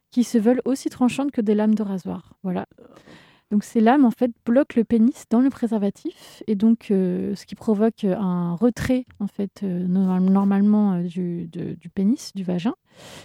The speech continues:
et qui permet, ce disant, un arrêt soudain de la pénétration et donc du viol. Alors, pourquoi cette invention est inefficace, impertinente,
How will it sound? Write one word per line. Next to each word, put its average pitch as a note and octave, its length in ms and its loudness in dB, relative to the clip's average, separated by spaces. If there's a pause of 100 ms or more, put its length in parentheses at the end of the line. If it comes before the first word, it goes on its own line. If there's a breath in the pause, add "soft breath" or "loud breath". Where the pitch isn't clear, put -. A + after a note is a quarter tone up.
(120)
et A3 60 -4
qui - 100 -8
permet, A3+ 200 4
ce A#3+ 140 0
disant, G#3 260 2
un A3+ 100 4
arrêt F#3 200 2
soudain A3+ 320 0
de G3+ 80 4
la F3 80 2
pénétration F#3 800 -6
et G#3 100 2
donc A#3 180 2
du A3 120 -2
viol. F#3 340 -6 (540)
Alors, G3+ 260 0
pourquoi E4 320 -2
cette - 240 -6
invention A#3+ 640 0
est G#3+ 220 2
inefficace, C#4 720 0
impertinente, A#3+ 720 0